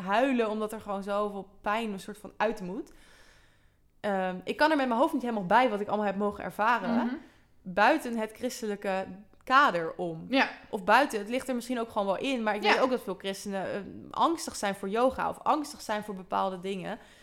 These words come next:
Speaker 1: Die ik nu juist heel erg als, als liefdevol zie en als waardevol.
Speaker 2: Klopt.
Speaker 1: Ehm, dus
Speaker 2: Dat
Speaker 1: het
Speaker 2: is
Speaker 1: is maar
Speaker 2: ook
Speaker 1: net welke bril je op hebt.
Speaker 2: Mhm.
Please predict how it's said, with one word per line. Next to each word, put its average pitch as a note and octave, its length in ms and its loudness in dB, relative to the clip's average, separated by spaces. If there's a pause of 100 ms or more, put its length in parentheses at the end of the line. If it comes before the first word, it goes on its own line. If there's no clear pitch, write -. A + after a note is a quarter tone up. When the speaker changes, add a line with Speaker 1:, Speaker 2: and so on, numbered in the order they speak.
(340)
Speaker 1:
Die G#3 300 -2
ik G#3+ 80 -2
nu A3+ 180 2
juist G#3+ 300 2
heel A3 240 2
erg F#3 340 0
als, F#3+ 360 -4
als - 280 -14
liefdevol G3 640 -8
zie G3 280 -8
en F#3 160 -6
als F#3 300 -8
waardevol. G3 720 -6 (160)
Speaker 2:
Klopt. - 600 -20 (100)
Speaker 1:
Ehm, F3+ 340 -10 (380)
dus F#3+ 120 -16
Speaker 2:
Dat - 0 -
Speaker 1:
het G3 140 -12
Speaker 2:
is A#3+ 60 -6
Speaker 1:
is - 60 -12
maar A#3 100 2
Speaker 2:
ook C#4 60 0
Speaker 1:
net D4+ 120 -2
welke A#3+ 240 -2
bril A3+ 260 -4
je B3+ 140 -2
op E3+ 180 -6
hebt. F3+ 300 -10
Speaker 2:
Mhm. A3+ 300 -4